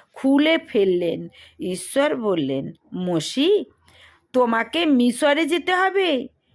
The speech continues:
আমার প্রজাদের আমি উদ্ধার করব। আমি তাদের দুঃখ দুর্দশা দেখেছি। মসি, তোমাকে আমার প্রজাদের মিশর থেকে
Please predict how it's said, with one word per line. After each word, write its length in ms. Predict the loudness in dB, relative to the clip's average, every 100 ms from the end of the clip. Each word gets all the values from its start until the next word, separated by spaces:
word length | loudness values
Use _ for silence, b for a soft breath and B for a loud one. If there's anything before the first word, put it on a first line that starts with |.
| _
আমার 480 | -6 -2 0 0 0
প্রজাদের 760 | -4 0 0 2 0 2 2 4 4 2 0
আমি 540 | -4 -2 2 2 0 -6 b b
উদ্ধার 520 | -2 -2 -2 -4 -4
করব। 640 | -4 -2 -2 -2 -6 -6 -10 b b b
আমি 340 | -4 -2 0 -2 -2
তাদের 520 | 0 2 2 0 0
দুঃখ 440 | 0 0 -2 -2 -2
দুর্দশা 720 | 0 -2 0 0 0 0 0
দেখেছি। 800 | 0 0 0 -2 -2 -2 -2 -6 _ _ _ -10
মসি, 420 | -4 -2 0 -2
তোমাকে 640 | -2 -2 -2 -2 -4 -4 -4 -4
আমার 360 | -2 0 0 -2
প্রজাদের 800 | -6 -2 -2 0 0 2 0 0 b b b
মিশর 480 | -6 -2 -2 0 0
থেকে 520 | 0 -4 -4 0 -2